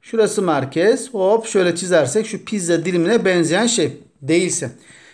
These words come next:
Ya da bir daire parçası değilse. Daire parçası neydi arkadaşlar? Gelir şu arkadaşı çizerseniz yani üçgeni atarsanız şu geriye kalan kısımdı değil mi?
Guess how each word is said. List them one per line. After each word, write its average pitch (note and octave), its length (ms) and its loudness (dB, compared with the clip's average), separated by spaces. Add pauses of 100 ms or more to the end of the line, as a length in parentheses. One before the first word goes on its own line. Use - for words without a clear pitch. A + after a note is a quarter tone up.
(160)
Ya F#3 120 2
da B3 100 2
bir G#3+ 220 -2
daire F#3 360 2
parçası F#3 560 -2
değilse. D#3+ 520 -2 (160)
Daire D3+ 320 4
parçası A3 500 0
neydi G3+ 200 -2
arkadaşlar? D3+ 580 -2 (680)
Gelir F#3+ 320 2
şu G#3+ 240 4
arkadaşı G3 500 0
çizerseniz E3+ 680 0
yani F3 280 2
üçgeni F#3 460 -2
atarsanız F3+ 640 0
şu D#3 280 -8
geriye E3 400 4
kalan G3+ 360 2
kısımdı D3 400 -2
değil A#3+ 100 2
mi? - 140 -2